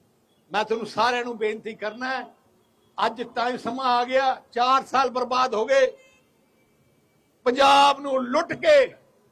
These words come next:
ਤਬਾਹ ਕਰਤਾ ਇਹਨਾਂ ਝਾੜੂ ਵਾਲਿਆਂ ਨੇ। ਅੱਜ ਇੰਨਾ ਵੱਡਾ ਦੁੱਖ ਦਾ ਸਮਾਂ ਹੈ ਪੰਜਾਬ ਦੇ ਉੱਤੇ, ਹੜ੍ਹਾਂ ਨਾਲ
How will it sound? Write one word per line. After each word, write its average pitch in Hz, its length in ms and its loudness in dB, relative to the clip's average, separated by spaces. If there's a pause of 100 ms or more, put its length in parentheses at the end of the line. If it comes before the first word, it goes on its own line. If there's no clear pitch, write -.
ਤਬਾਹ 349 320 4
ਕਰਤਾ 302 440 -4
ਇਹਨਾਂ 269 200 -2
ਝਾੜੂ 254 360 -6
ਵਾਲਿਆਂ 254 220 -10
ਨੇ। - 180 -20 (1400)
ਅੱਜ 294 140 -2
ਇੰਨਾ 330 400 0
ਵੱਡਾ 294 500 0 (1160)
ਦੁੱਖ 320 260 -2
ਦਾ 330 260 4
ਸਮਾਂ 320 380 0
ਹੈ 320 60 2
ਪੰਜਾਬ 302 480 2
ਦੇ 311 80 0
ਉੱਤੇ, 294 520 2 (520)
ਹੜ੍ਹਾਂ 349 240 4
ਨਾਲ 330 280 -2